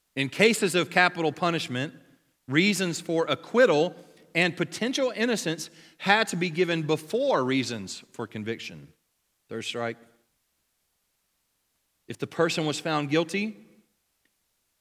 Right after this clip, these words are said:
a separate gathering would have to occur the following day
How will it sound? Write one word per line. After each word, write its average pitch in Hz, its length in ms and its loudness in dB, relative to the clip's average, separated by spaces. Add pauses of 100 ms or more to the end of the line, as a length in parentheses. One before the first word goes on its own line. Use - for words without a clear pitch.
(880)
a 143 80 2
separate 226 600 0
gathering 151 600 2 (280)
would 135 120 -2
have 165 260 2
to 156 160 -2
occur 151 280 -2
the 143 100 -4
following 151 500 -2
day 127 300 -4